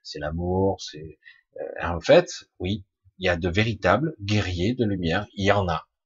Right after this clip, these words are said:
Et là, actuellement, c'est ce qui va arriver. Donc, euh, et c'est pas du, du menu fretin. C'est, c'est du costaud, quoi. Je veux dire, c'est, euh, là, quand ça intervient à ce niveau, je, ouf, je dis, ok,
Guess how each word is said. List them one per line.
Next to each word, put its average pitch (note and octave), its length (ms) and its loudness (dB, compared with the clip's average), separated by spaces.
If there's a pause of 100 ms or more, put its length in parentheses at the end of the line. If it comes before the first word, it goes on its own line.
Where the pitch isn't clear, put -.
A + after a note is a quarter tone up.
(120)
Et - 220 0
là, - 360 2
actuellement, F#2+ 640 -2
c'est - 180 -4
ce - 80 -4
qui G2+ 160 -8
va G2+ 160 0
arriver. F2+ 340 -4 (840)
Donc, F#2+ 340 -2
euh, E2+ 260 -4
et G2+ 100 0
c'est F2+ 200 -6
pas C3 240 2
du, F#2+ 420 -2 (640)
du G#2 180 -2
menu A#2+ 360 4
fretin. F#2 480 0 (380)
C'est, E2+ 320 -4
c'est - 140 -4
du A#2 140 -4
costaud, A#2+ 460 0
quoi. F2+ 340 -8
Je F2+ 140 -12
veux F2 40 -4
dire, D#2+ 160 -8 (540)
c'est, F2 400 0
euh, E2 240 0
là, G2 120 8
quand G#2+ 220 6
ça G#2 180 2
intervient A2+ 520 4
à - 20 2
ce G2 140 -6
niveau, A2 340 2
je, - 160 -6 (140)
ouf, A2 320 -4 (320)
je - 140 -10
dis, F#2+ 40 0
ok, A#2+ 280 4